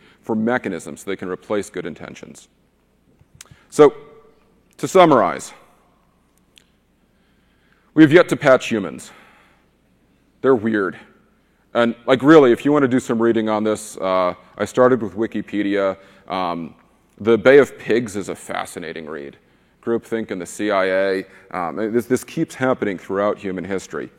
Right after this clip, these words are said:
And as you read more about this, you, you, you try to introspect and you realize that you're doing it.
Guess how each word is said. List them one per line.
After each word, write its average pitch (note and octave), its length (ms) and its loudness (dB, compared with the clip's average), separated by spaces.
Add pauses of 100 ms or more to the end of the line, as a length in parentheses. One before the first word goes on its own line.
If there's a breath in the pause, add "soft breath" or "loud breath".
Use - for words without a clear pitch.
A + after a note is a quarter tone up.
(480 soft breath)
And G#2 480 -4 (360 soft breath)
as A#2 200 0
you C3 120 0
read C3+ 320 -2
more C#3 280 2
about G2+ 280 -4
this, F#2 300 -10 (400 soft breath)
you, A2 100 -6
you, A2 420 -4
you B2 120 -6
try D3+ 380 4
to C#3+ 80 0
introspect C3+ 760 -2
and A#2 100 0
you A#2 100 0
realize B2 520 2
that A#2+ 140 -8
you're C3 260 0
doing A#2 420 -2
it. C2 200 -10